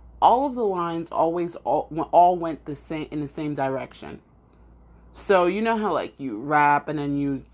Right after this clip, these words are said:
turn the corners? No. You never saw a seam. You never saw anything. And she taped everything perfectly, so it just looked like one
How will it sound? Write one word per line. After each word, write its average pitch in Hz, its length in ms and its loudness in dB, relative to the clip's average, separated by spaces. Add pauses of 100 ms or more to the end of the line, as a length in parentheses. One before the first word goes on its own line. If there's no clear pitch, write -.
turn 151 260 -4
the 143 60 -6
corners? 147 600 -6
No. 165 560 0 (1040)
You 185 200 0
never 190 340 2
saw 160 320 0
a 135 60 -2
seam. 185 800 -2 (460)
You 202 300 2
never 180 500 0
saw 160 420 0
anything. 175 640 -2
And 160 240 -2
she 180 240 -10
taped 175 500 -8
everything 185 580 -4
perfectly, 214 1000 -6
so 175 420 -2
it 165 220 -4
just 175 360 -6
looked 165 240 -4
like 143 200 -4
one 151 580 -2